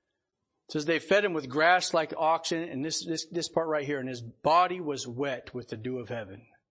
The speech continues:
till he knew that the Most High God ruled in the kingdom of men." I'd like to just preach on this thought that, uh, you know, some things you need to let soak in.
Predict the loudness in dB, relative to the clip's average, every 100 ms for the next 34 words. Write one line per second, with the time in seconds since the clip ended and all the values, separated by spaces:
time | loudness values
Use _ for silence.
0 | _ _ _ _ _ _ -4 -2 -4 -6
1 | -6 -6 -10 -10 -10 -10 -8 -8 -6 -6
2 | -8 -8 -12 -12 -14 -14 -12 -10 -12 -12
3 | -16 _ _ _ _ _ _ _ _ _
4 | _ _ _ _ _ -6 -4 -4 -4 -6
5 | -4 -4 -2 -2 -4 -4 -4 -2 -2 -2
6 | -6 -6 -8 -8 -10 -14 _ _ _ -20
7 | _ _ _ _ _ _ _ _ _ _
8 | _ _ _ _ _ _ _ _ _ -10
9 | -8 -6 -6 -4 -4 -4 -6 -4 -4 -6
10 | -4 -6 -6 -8 -12